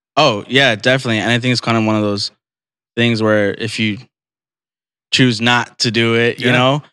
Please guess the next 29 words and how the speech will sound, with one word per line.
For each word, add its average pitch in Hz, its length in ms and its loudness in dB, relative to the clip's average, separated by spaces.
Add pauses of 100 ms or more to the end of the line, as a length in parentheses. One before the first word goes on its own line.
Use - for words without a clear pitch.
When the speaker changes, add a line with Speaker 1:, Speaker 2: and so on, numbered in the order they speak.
(140)
Speaker 1:
or 120 80 2
you 120 80 2
choose 127 260 2
not 117 260 0
to 120 280 2
look 117 160 0
for - 100 -4
that 110 120 4
other 110 260 0
outlet, 107 580 0 (140)
um, 98 520 -6 (200)
you 110 160 -10
kinda 110 220 -2
just 101 120 -6
get 110 140 -2
lost 104 440 0
in - 40 -12
the 104 60 -6
mix. 104 380 -4 (360)
It's 127 100 -2
kinda, 160 320 2
it's 147 100 -2
kinda 170 180 2
that 139 100 2
hard 139 220 2
choice 151 280 4
where 123 120 4
it's 113 120 -2
like, 110 300 0